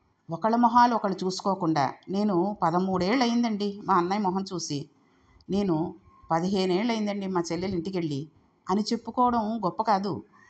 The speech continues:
ప్రతి సంవత్సరం ఏదో ఒక నెలలో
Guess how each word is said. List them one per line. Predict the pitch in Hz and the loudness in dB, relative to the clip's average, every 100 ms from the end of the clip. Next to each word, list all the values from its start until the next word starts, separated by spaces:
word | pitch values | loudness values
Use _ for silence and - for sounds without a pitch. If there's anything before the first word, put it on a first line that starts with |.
| - - - | -20 -20 -14
ప్రతి | 139 - 202 | -10 -4 -4
సంవత్సరం | 202 196 214 - 262 320 | -2 -2 -2 0 4 4
ఏదో | 247 202 240 294 | 4 2 2 2
ఒక | 311 262 214 | 2 2 2
నెలలో | 190 208 226 | 2 2 0